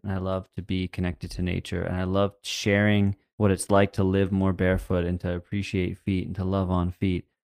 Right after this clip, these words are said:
And it had nothing to do with the fact that I completed it or that it was like, "Well, this hasn't been done before." All those things are secondary to the fact that, like,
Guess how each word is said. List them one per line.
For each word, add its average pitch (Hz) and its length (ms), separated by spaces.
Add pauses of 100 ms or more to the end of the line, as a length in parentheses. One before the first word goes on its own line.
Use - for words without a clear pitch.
And 104 200
it 104 120
had 123 120
nothing 123 360
to 120 80
do 113 180
with 107 160
the 104 60
fact 101 240
that 101 100
I 95 80
completed 117 580
it 113 360
or 101 120
that 92 140
it 92 60
was 95 140
like, 95 140
"Well, 110 240
this 101 180
hasn't 92 260
been 87 120
done 101 220
before." 113 400
All 117 120
those 143 200
things 120 240
are 101 80
secondary 90 640
to - 80
the 90 140
fact 92 300
that, 95 120
like, 92 240